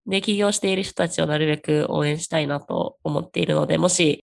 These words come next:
何かいいアイディアとかがあれば、いつでもTwitterでディーエムください。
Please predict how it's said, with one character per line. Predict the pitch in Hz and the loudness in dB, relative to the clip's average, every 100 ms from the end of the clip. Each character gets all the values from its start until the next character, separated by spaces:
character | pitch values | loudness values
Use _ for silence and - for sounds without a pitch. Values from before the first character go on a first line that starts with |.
| _ _ - | _ _ 0
何 | 170 160 | 0 2
か | 156 | 0
い | - 170 | 2 4
い | |
ア | 160 | 4
イ | 151 | 2
デ | |
ィ | 156 | 0
ア | 156 | -4
と | 156 | -6
か | 151 | -4
が | 143 143 - - | -2 -2 -2 -4
あ | - | -4
れ | 151 147 | -2 0
ば、 | 147 - - - | 0 -2 -2 -8
い | |
つ | 165 165 | -10 -4
で | 147 | -2
も | 147 | -2
Twitter | - 160 - 151 147 | -4 -6 -2 -2 2
で | 147 147 - - | 4 4 2 -2
デ | 156 | -2
ィ | |
ー | |
エ | 147 | 0
ム | 147 | -2
く | 151 | -2
だ | 156 | -2
さ | - 85 | 0 0
い。 | - | -2